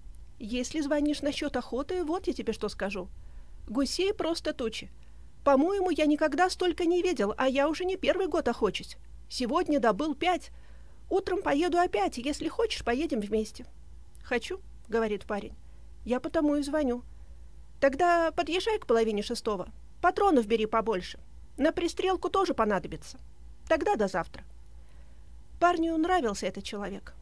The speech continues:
Он был другом отца, который к тому времени уже умер. После смерти отца, может быть, чтобы как-то восполнить потерю,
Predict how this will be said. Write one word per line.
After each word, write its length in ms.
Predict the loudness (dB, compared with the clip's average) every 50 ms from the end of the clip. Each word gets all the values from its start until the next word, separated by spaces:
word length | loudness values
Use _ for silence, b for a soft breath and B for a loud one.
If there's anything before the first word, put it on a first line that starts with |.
| -16 -16 -16 -16 -16 -16 -6 0
Он 160 | 2 4 4 4
был 140 | 2 0
другом 340 | 0 0 0 2 2 4 4
отца, 320 | 4 2 2 2 2 2 2
который 320 | 2 0 2 2 2 2
к 60 | 0
тому 220 | 0 2 2 2 2
времени 360 | 2 2 2 2 2 2 2
уже 220 | 2 0 0 -2
умер. 300 | -2 0 0 -2 -4 -6 b b b b b b b b b b b b b b -6 -2
После 260 | 0 0 2 0 0
смерти 400 | 2 2 4 2 2 2 2 2
отца, 480 | 0 0 2 2 4 6 6 6 4 4
может 300 | 4 4 2 2 0 -2
быть, 260 | 0 0 0 0 0
чтобы 280 | -2 -4 -2 -2 -2 2
как-то 340 | 4 4 2 2 2 0 2
восполнить 540 | 2 2 2 0 0 2 4 2 2 2
потерю, 460 | 0 0 0 0 0 -2 -2 -2 -4